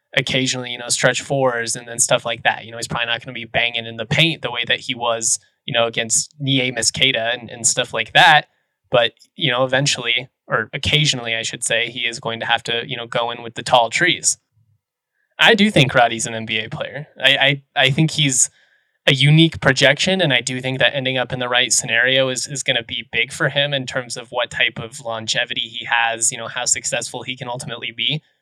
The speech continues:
But he's athletic enough, he's talented enough, you know, the skill is certainly there. He can create his own shot. He can score from all three levels. He can defend multiple positions.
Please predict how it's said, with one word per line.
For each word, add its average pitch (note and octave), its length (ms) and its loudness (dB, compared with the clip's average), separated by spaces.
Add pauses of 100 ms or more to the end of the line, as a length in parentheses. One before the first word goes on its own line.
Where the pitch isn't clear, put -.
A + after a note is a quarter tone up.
(100)
But - 120 -2
he's E3 140 0
athletic C#3+ 480 0
enough, A2+ 300 -12
he's C3+ 160 -8
talented B2 480 -4
enough, A2 420 -12
you A#2 120 -8
know, C3+ 180 -10 (360)
the C#3 60 0
skill E3 420 4
is A2+ 120 -2
certainly C#3 480 -4
there. A2+ 380 0 (640)
He C#3 160 0
can B2 220 -4
create C#3 480 0
his C#3 160 0
own C3 180 0
shot. A2+ 380 2 (760)
He C#3+ 160 0
can B2+ 400 0
score D#3 400 4
from D3 220 -2
all C3+ 200 0
three B2+ 260 -6
levels. G#2+ 400 -6
He C#3 120 -6
can C3+ 160 -2
defend D3 520 0
multiple B2+ 420 -4
positions. A#2 880 -6